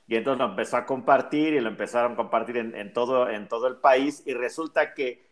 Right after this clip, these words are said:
cuarenta mil personas estaban viendo el partido de Alemania contra Costa Rica.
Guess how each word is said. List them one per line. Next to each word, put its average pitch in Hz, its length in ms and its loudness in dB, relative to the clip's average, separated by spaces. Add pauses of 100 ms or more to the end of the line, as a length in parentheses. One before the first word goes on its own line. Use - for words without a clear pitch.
(260)
cuarenta 135 580 2
mil 185 360 -10
personas 165 600 -2
estaban 156 500 -6
viendo 156 480 -4
el 120 180 -6
partido 151 400 -4
de 127 80 0
Alemania 139 720 -4
contra 110 400 -8
Costa 110 320 -2
Rica. 156 640 2